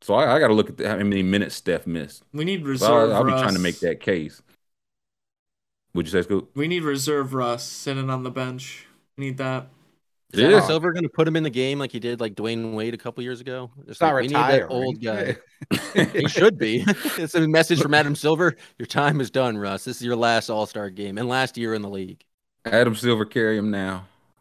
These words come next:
Speaker 1: Uh, Fox over
Speaker 4: Oh.
Speaker 1: Dan. I,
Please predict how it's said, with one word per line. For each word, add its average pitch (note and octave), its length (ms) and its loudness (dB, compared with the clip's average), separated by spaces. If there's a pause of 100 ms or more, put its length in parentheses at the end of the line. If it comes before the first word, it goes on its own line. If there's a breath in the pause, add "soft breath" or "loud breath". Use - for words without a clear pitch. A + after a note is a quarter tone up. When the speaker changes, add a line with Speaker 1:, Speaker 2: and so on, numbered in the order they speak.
Speaker 1:
Uh, F2 320 -16 (1300)
Fox F2 260 -10
over G#2 220 -4
Speaker 4:
Oh. - 40 -8
Speaker 1:
Dan. E2 300 -8 (120)
I, E4+ 360 -8